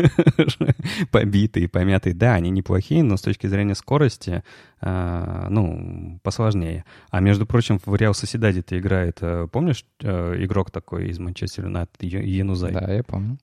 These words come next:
Speaker 1: Он ведь довольно хороший футбол показывал, он показывал быстрый, умный футбол, просто в М Ю не заиграл, и в Реал Соседаде-то он, ну, неплохо играет. Плюс Сильва ведь в Реал Соседаде.
Speaker 2: Да, я вижу.
Speaker 1: Вот, поэтому, э, ну, типа,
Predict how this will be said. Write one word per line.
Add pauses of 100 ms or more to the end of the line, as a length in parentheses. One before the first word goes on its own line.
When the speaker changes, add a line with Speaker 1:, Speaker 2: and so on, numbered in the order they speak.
Speaker 1:
Он
ведь
довольно
хороший
футбол
показывал,
он
показывал
быстрый, (340)
умный
футбол,
просто
в
М
Ю
не
заиграл,
и
в
Реал
Соседаде-то
он,
ну,
неплохо
играет. (180)
Плюс
Сильва
ведь
в
Реал
Соседаде.
Speaker 2:
Да,
я
вижу. (420)
Speaker 1:
Вот,
поэтому, (420)
э, (140)
ну,
типа,